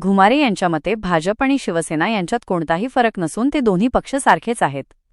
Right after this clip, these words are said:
जातीवादाचा आरोप. भाजपने जालना शहरात विकासाऐवजी फक्त जातीजातीत वाद आणि भांडणे लावण्याचे काम केले आहे, असा गंभीर आरोप त्यांनी केला आहे. विकासाचा अभाव.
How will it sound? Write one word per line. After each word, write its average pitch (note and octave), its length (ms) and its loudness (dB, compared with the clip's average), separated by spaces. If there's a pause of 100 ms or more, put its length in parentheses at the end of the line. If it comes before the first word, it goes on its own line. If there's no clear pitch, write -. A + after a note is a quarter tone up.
(600)
जातीवादाचा A#3+ 580 4
आरोप. E3+ 300 2
भाजपने A#3 520 -2
जालना F#3+ 300 2
शहरात F3+ 360 -2
विकासाऐवजी F#3+ 800 -2
फक्त C4 200 -6
जातीजातीत A#3 680 0
वाद G#3+ 260 6
आणि A3 180 -2
भांडणे F#3+ 400 -2
लावण्याचे G3 380 0
काम E3+ 280 0
केले D3 180 -2
आहे, C#3 280 -2
असा C4 240 -4
गंभीर F#3+ 300 0
आरोप A3+ 280 4
त्यांनी G#3+ 260 -2
केला D#3+ 200 2
आहे. C#3 260 2 (760)
विकासाचा D#4 560 2
अभाव. E3 440 2